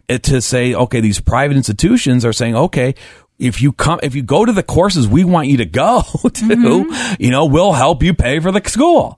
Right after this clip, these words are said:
Speaker 2: Or here's the other option, which I'm gonna thank one of our listeners sent me, which I appreciate emails, where the, if you want free education, you can join the military.
Speaker 1: There you go.
Speaker 2: There you go. You get free education, or at least a huge, you know, you get the, um,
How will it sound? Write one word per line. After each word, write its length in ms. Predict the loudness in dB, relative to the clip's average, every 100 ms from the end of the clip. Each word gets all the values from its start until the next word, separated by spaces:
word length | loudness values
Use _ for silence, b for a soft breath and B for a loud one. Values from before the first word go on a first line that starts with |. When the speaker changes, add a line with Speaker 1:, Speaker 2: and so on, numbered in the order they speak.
| _
Speaker 2:
Or 400 | 2 4 4 2
here's 300 | 0 -2 -2
the 120 | -2
other 220 | 0 2 2
option, 380 | 0 0 -2
which 180 | -2 -2
I'm 100 | -2
gonna 140 | -2 -2
thank 280 | -2 -2
one 160 | -2 -4
of 80 | -2
our 160 | -4 0
listeners 500 | -2 -2 -6 -6 -6
sent 240 | -6 -4
me, 240 | -4 -4
which 220 | -4 -4 -4
I 60 |
appreciate 500 | -4 -4 -6 -2 -4
emails, 460 | -2 0 0 0 -4 B B B
where 160 | -2 0
the, 220 | 0 -2
if 140 | -4
you 100 | -2
want 200 | 0 -2
free 220 | -2 -2 0
education, 600 | -2 -4 -4 -4 0 0
you 100 | 0
can 200 | -4 -4
join 260 | -4 -2 0
the 60 |
military. 800 | 2 2 0 -2 -6 -6 -10 -20 _ _
Speaker 1:
There 260 | -18 -12 -6
you 120 | -4
go. 260 | -4 -4 0
Speaker 2:
There 160 | 0
you 140 | 2 2
go. 160 | 0
You 160 | 0 -2
get 160 | -4 -6
free 260 | -4 0
education, 760 | 0 -2 -4 -4 -4 -4 -6 -8 _ _ _ _
or 140 | -2 -2
at 100 | 0
least 280 | -2 -2 -2
a 120 | -6
huge, 380 | -4 -2 -2 -2
you 160 | -2
know, 220 | -2 -2 -4
you 180 | -6
get 220 | -4 -4 -4
the, 380 | -4 -4 -6 -4
um, 460 | -4 -2 -4 -6